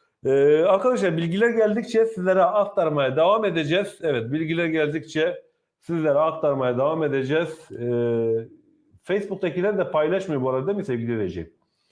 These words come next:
Facebook'a da bir şey de oldu ya. Eskiden Facebook'umuz da iyiydi. Şu an Facebook'ta da beğeniler, paylaşımlar son derece,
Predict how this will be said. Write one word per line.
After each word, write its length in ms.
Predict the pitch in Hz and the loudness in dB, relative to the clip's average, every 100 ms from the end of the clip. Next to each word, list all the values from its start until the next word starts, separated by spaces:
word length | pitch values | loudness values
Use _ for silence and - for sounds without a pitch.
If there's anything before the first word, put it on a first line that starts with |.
| _ _ _ _ | _ _ _ _
Facebook'a 400 | 147 156 160 185 | -4 -2 -2 0
da 100 | 160 | 0
bir 40 | - | -4
şey 160 | 110 | -4
de 40 | 107 | -2
oldu 260 | 101 95 | 0 -2
ya. 240 | 117 139 139 | -2 -2 -4
Eskiden 300 | - 147 147 | -6 -8 -4
Facebook'umuz 540 | 165 160 156 165 151 | -6 -4 -4 -4 -2
da 60 | 131 | -2
iyiydi. 560 | 120 107 131 151 - _ _ _ - | -2 -2 -4 -6 -12 _ _ _ -6
Şu 80 | 135 | -6
an 60 | |
Facebook'ta 460 | 143 147 147 156 151 | -2 -4 -4 -2 0
da 380 | 120 - 104 117 | 0 -2 -8 -4
beğeniler, 520 | 117 117 117 131 131 | -2 0 0 0 0
paylaşımlar 640 | 117 113 113 113 123 131 | 0 2 0 -2 -2 -2
son 320 | 135 135 131 | -2 -4 0
derece, 600 | 120 113 110 139 165 - | 0 0 0 0 -2 -8